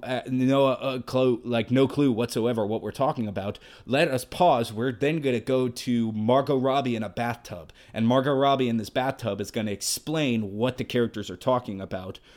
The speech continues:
so that when you go back in the scene, you have this new understanding." And it's very kind of fast and loose with the editing style,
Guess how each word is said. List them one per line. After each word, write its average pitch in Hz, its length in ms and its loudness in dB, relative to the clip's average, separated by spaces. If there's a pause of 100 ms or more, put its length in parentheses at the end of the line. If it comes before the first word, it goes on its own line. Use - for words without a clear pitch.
(160)
so - 160 0
that 135 180 4
when 123 120 0
you 117 80 0
go 123 160 0
back 151 360 -4
in 117 140 -2
the 101 100 -6
scene, 104 300 -8
you 107 140 -4
have 131 300 -2
this 117 200 -8
new 113 200 -2
understanding." 101 640 -8 (1120)
And 139 260 6
it's 127 180 -2
very 165 380 4
kind 156 240 -4
of 123 80 -4
fast 135 380 -2
and 117 140 2
loose 120 220 0
with 117 120 -6
the 113 140 -8
editing 107 360 -8
style, 98 420 -8